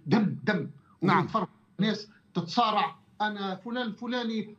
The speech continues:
Speaker 1: هو الذي سينقذ البلاد، لا، لا، يا كذاب، يا بيك، يا فلان الفلاني هو لا. وأنت تشوف المشهد كاريكاتيري، مشهد رث. يتصور من داير قيس سعيد قاعد فوق اله-، الربوة يضحك عليك وعارف روحه نتيجة ستة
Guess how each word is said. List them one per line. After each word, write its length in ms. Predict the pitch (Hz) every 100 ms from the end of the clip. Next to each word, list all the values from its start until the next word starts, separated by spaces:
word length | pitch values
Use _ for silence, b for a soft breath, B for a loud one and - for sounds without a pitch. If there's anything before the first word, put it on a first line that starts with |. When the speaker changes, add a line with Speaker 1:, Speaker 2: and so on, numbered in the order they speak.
| -
Speaker 1:
هو 180 | 262 240
الذي 280 | 226 226
سينقذ 540 | 214 220 254 240 226 196
البلاد، 440 | 185 226 254 214
لا، 340 | 269 277 269 262
لا، 180 | 269
يا 160 | 240 247
كذاب، 600 | 247 240 196 262 240 190
يا 100 | 233
بيك، 420 | 196 254 233 -
يا 140 | 240 220 B B
فلان 240 | 233 254 254
الفلاني 540 | 214 240 262 247 233
هو 160 | 254 254
لا. 220 | 226 - -
وأنت 200 | 233 196
تشوف 260 | 196 226 180
المشهد 360 | 208 - 151
كاريكاتيري، 760 | - 185 165 151 139 226 160 135 - -
مشهد 400 | 208 185 160 143
رث. 260 | 240 - - - b b b
يتصور 500 | 160 165 - 240 175
من 100 | 151
داير 160 | 151 240
قيس 280 | 240 233 202
سعيد 440 | 185 208 175 143
قاعد 280 | 240 170 156
فوق 200 | 196 160
اله-، 280 | 165 190 190
الربوة 460 | 190 214 220 262 b b -
يضحك 360 | 247 - 165 160
عليك 380 | 170 226 - - -
وعارف 460 | 165 190 196 151
روحه 320 | 190 202 190 160 - _
نتيجة 500 | 160 170 220 143 151
ستة 440 | - 254 - 143